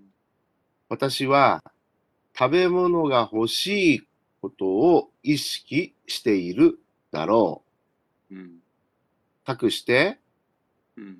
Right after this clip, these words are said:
Speaker 1: 私が食べ物を欲しがることは、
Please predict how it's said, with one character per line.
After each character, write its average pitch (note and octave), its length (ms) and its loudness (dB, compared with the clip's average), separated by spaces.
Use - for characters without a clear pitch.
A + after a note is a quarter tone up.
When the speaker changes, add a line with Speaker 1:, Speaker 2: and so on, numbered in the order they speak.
Speaker 1:
私 B2+ 480 -4
が F3+ 360 4
食 B2+ 140 0
べ D#3+ 120 2
物 D3+ 440 0
を G#2 160 -6
欲 D3 120 -8
し F#3+ 220 -4
が A#3 160 2
る E3 140 0
こ A2 140 -4
と - 220 -4
は、 G#2 400 2